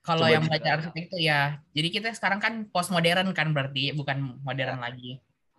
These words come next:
Speaker 1: Jadi aku tuh sukanya kayak, em, kalau ini semua orang kayaknya udah tahu deh, dia itu yang terkenal sama filosofisnya, filosofinya less is more.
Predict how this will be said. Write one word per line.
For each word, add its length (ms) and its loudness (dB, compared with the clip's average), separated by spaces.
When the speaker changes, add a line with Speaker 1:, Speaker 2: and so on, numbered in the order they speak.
Speaker 1:
Jadi 280 -4
aku 240 -4
tuh 120 -6
sukanya 360 -4
kayak, 280 2
em, 420 0
kalau 560 2
ini 260 -2
semua 320 0
orang 160 0
kayaknya 300 -2
udah 140 0
tahu 220 0
deh, 120 -2
dia 220 0
itu 260 -8
yang 480 0
terkenal 400 2
sama 300 2
filosofisnya, 920 0
filosofinya 920 0
less 340 -2
is 240 -2
more. 400 2